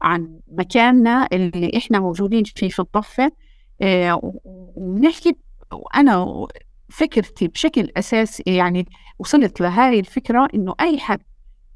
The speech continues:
في، في موقع السلطة، آه، ب-، في موقع السلطة المشوه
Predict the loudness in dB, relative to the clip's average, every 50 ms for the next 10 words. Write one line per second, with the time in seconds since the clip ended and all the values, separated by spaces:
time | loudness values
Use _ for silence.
0 | -20 _ _ -20 -20 _ -2 0 0 0 -2 -4 -6 -4 0 2 2 2 2 2
1 | 0 0 0 0 -2 -4 -6 -6 -6 -2 2 4 4 4 2 -2 -12 -20 _ _
2 | _ _ _ -20 -20 -16 -6 -2 0 0 0 0 0 0 -2 -4 -6 -10 _ -20
3 | _ _ _ _ -20 -20 -20 -10 -8 -4 -2 -2 -2 -2 -4 -6 -10 -4 0 2
4 | 4 4 4 2 0 -2 -4 -4 -6 -10 -4 -2 -2 -2 0 -2 -2 -2 -2 -2
5 | -2 0 0 0 -2 -4 -8